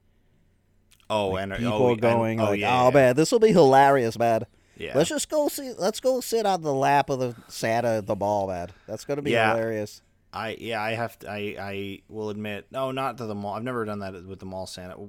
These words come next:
Speaker 1: Um, when, right after I think we graduated college, um, Adrian's friend, I don't know if you ever had her as a student, Adrian's friend, Christina Donaldson.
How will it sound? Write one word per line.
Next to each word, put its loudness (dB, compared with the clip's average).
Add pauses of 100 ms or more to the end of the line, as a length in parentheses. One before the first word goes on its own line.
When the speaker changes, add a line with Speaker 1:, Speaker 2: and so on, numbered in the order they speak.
Speaker 1:
Um, -12 (180)
when, -12
right -12
after -12
I -12
think -16
we -14
graduated -14
college, -12 (760)
um, -8 (520)
Adrian's -8
friend, -10
I -12
don't -10
know -8
if -12
you -10
ever -12
had -10
her -12
as -14
a -14
student, -14
Adrian's -10
friend, -12
Christina -12
Donaldson. -10